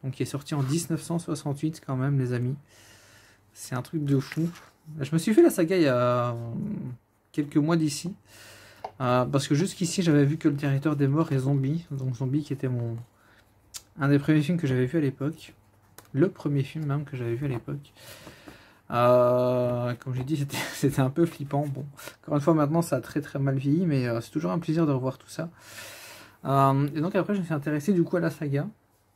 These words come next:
Il faut vraiment commencer du coup par le, La Nuit des Morts Vivants, euh, pour en comprendre justement d'où viennent, d'où viennent ces zombies.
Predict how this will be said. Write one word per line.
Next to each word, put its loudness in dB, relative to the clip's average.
Il -2
faut 0
vraiment 2
commencer -2
du -2
coup -4
par -4
le, -2
La -2
Nuit 0
des -2
Morts -6
Vivants, -8
euh, -2
pour -6
en 0
comprendre -2
justement -2
d'où 0
viennent, 0
d'où -6
viennent 0
ces -4
zombies. -6